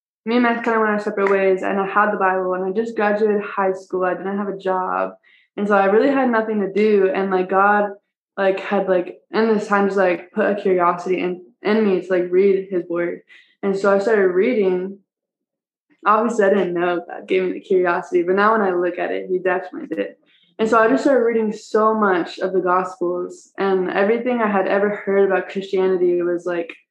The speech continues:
I had always heard just, like, very cliche things like,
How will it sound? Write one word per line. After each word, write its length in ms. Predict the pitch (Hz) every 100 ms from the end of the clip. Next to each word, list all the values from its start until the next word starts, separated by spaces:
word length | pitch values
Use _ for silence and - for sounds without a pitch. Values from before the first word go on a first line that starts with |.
| _ - - _ -
I 140 | 214
had 160 | 247 254
always 300 | 262 254 -
heard 220 | 214 202
just, 180 | 202 202
like, 320 | 196 180 -
very 220 | 202 208 208
cliche 380 | 208 196 196 185 185
things 340 | 180 180 180
like, 300 | 180 175 170